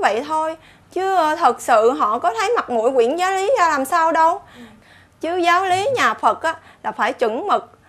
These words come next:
Speaker 1: phải rõ ràng, chỉ rõ công đức, phước đức là như thế nào,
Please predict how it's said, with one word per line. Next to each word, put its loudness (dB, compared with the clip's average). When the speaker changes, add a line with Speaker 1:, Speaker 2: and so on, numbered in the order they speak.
Speaker 1:
phải 0
rõ 4
ràng, 0
chỉ 4
rõ 2
công 0
đức, 0
phước 0
đức 0
là 2
như 2
thế 0
nào, 2